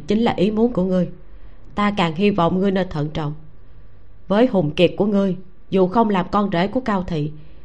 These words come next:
thì địa vị của ngươi cũng sẽ thăng lên rất nhanh. Cần gì phải lãng phí thời gian của ngươi vào những thứ vô vọng?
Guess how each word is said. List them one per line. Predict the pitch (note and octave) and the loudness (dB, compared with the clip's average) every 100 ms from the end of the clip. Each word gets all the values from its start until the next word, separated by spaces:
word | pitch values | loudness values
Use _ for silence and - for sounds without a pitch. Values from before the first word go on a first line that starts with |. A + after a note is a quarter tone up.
| - | -4
thì | G3+ | 2
địa | F3+ F#3 | 6 6
vị | F#3+ F#3 | 6 6
của | A#3+ | 4
ngươi | A#3+ G#3+ G#3 | 4 2 2
cũng | G#3 | -2
sẽ | G#3 - | -2 -4
thăng | - G3 | -4 0
lên | G3+ G3 | 0 0
rất | B3+ C4 | -2 0
nhanh. | G#3 G3+ - - - - - - - | -2 -2 -6 -12 -12 -12 -12 -12 -2
Cần | F#3+ F#3+ | 0 4
gì | F#3+ | 4
phải | F3+ G#3 | 4 2
lãng | A3+ G3+ | 2 2
phí | A#3+ D4 | 4 4
thời | A#3 F3+ | 4 2
gian | D#3+ A#3 A#3 | 4 2 2
của | A#3+ | 2
ngươi | B3 A#3 | 4 4
vào | E3+ | 2
những | E3 F#3 | -2 2
thứ | C4 | 2
vô | C#4 A#3+ | 4 2
vọng? | A#3 E3 | 2 -4